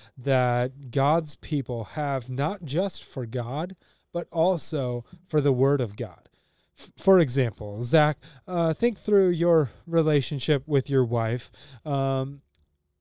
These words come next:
it would be really weird to say, Yes, I, I love my wife, but I, I never listen to anything she says, or when she's talking, I just kinda tune her out.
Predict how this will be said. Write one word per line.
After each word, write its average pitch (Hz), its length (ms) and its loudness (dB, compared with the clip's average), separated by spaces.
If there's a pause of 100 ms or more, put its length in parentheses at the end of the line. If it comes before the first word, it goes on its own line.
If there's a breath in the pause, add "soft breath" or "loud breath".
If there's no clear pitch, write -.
(200)
it 190 120 4
would 233 160 2
be 147 180 2 (920)
really 175 300 4
weird 120 720 0 (520)
to 131 680 4 (160)
say, 135 380 0
Yes, 135 600 0
I, 127 340 2 (240)
I 139 100 2
love 151 260 4
my 143 200 0
wife, 117 560 -2 (260)
but 127 460 2 (300)
I, 135 440 4
I 135 120 2
never 131 500 2 (220)
listen 120 360 -4
to 117 280 0
anything 123 480 -2
she 113 180 -4
says, 117 440 -2
or 120 100 0
when 127 140 -2
she's 117 220 -4
talking, 120 380 -2
I 117 60 -4
just 113 220 -6
kinda 113 240 -6
tune 120 240 -6
her 107 160 -8
out. 101 240 -12